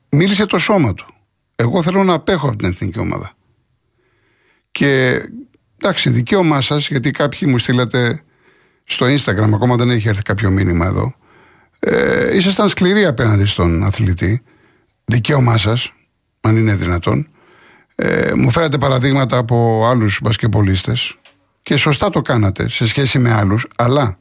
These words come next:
ο κάθε οργανισμός είναι διαφορετικός και η διαδρομή του Σλούκα είναι τέτοια, ε,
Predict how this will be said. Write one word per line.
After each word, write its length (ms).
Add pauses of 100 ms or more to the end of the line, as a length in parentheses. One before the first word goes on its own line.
(120)
ο 100
κάθε 280
οργανισμός 580
είναι 140
διαφορετικός 720 (920)
και 240
η 80
διαδρομή 480
του 140
Σλούκα 680
είναι 260
τέτοια, 640 (1000)
ε, 100